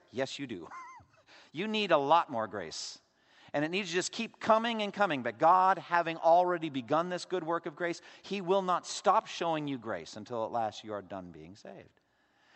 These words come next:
And so you can count as you look to the future, and you look ahead and you say, "You know, this is an uncertain future. I don't know where I'm gonna be. I don't know what I'm gonna do. I don't know what's gonna happen to me. I don't know what combination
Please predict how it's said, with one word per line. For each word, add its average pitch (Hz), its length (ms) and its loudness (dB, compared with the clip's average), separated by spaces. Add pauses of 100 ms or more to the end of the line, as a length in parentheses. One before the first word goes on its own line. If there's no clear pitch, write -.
(160)
And 151 120 -6
so 160 200 2
you 165 200 -6
can 269 220 -6
count 156 260 0
as 120 120 -10
you 151 100 -4
look 208 360 -4
to 214 120 -6
the 180 100 -2
future, - 560 -8 (960)
and 104 140 -8
you 131 80 0
look 220 180 -2
ahead 165 280 2
and 127 80 -10
you 123 40 -8
say, 135 200 -4
"You 131 160 -4
know, 143 100 0
this 139 220 -8
is 196 100 -12
an 185 120 -4
uncertain 143 420 -4
future. 139 360 -8
I 101 60 0
don't 113 140 -6
know 117 100 -6
where 113 140 -4
I'm 110 100 -6
gonna 101 160 -10
be. 104 240 -14 (540)
I 101 80 -2
don't 92 160 -10
know 87 100 -8
what 90 160 -8
I'm 90 140 -10
gonna 92 160 -12
do. 127 260 -12 (260)
I 147 80 -4
don't 175 120 -4
know 175 100 -6
what's 175 160 -8
gonna 170 180 -12
happen 156 380 -14
to 104 100 -16
me. 87 140 -14 (180)
I 214 100 -4
don't 254 120 -4
know 240 80 -2
what 202 200 -2
combination 175 800 -2